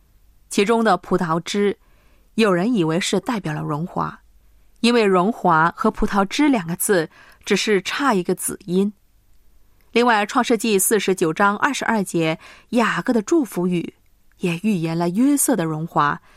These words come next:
在于是多结果子的树枝。好，那么第二部分呢，是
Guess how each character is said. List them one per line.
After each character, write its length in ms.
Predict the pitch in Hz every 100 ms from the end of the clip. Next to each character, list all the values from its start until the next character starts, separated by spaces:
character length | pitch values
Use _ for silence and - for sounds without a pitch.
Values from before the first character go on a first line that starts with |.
| _
在 200 | - 208
于 120 | 165 196
是 380 | - 175 165 - _ _
多 260 | 330 330 330
结 300 | - 170 160
果 240 | 165 165
子 100 | -
的 180 | 170 160
树 240 | 151 - 214
枝。 300 | - 233 - _ _ _ _ _ _ - _ _ _ _ _ _
好， 200 | 233 294
那 100 | 320
么 160 | 320 262
第 140 | 339
二 160 | 359 254
部 120 | 254
分 200 | 240 190
呢， 180 | 170 180
是 380 | - 214 175